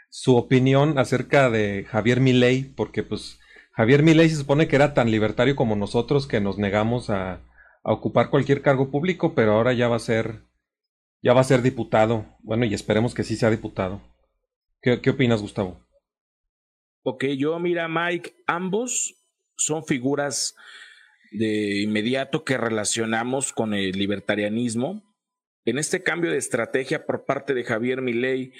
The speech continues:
Speaker 2: en Argentina, de sumar a la batalla cultural, incurriendo en la política de su país, nos marca un camino en toda Latinoamérica, nos hace voltear la mirada hacia esa región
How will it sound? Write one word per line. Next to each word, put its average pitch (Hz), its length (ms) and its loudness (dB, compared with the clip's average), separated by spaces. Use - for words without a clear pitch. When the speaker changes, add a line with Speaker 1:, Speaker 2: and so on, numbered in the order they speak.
Speaker 2:
en 104 180 -2
Argentina, 107 840 -4
de 113 200 -2
sumar 123 540 -2
a 160 120 -2
la 139 140 -2
batalla 143 420 -2
cultural, 113 680 -2
incurriendo 131 920 -2
en 165 80 -2
la 131 160 -4
política 120 480 -2
de 107 120 -2
su 98 200 -8
país, 110 420 -2
nos 110 180 -2
marca 170 320 -2
un 226 120 -4
camino 196 420 -2
en 175 160 -6
toda 160 400 -2
Latinoamérica, 135 1080 -4
nos 104 260 -2
hace 147 240 -2
voltear 135 640 -2
la 104 160 -2
mirada 120 560 -2
hacia 107 340 -2
esa 113 240 -4
región 113 640 -4